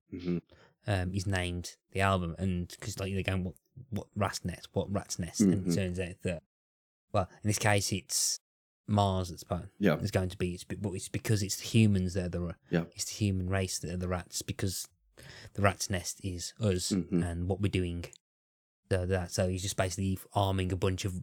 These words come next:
Speaker 2: rat exterminators.
Speaker 1: Yeah. <laughs>
Speaker 2: So, yeah.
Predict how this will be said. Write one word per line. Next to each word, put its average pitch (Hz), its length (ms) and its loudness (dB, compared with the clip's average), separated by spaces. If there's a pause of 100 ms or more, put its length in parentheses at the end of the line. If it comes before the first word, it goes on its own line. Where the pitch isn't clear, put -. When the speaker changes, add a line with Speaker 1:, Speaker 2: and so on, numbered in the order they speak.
Speaker 2:
rat 98 200 2
exterminators. 90 640 -2
Speaker 1:
Yeah. 196 160 8
<laughs> - 920 12
Speaker 2:
So, 98 320 6 (540)
yeah. 101 240 8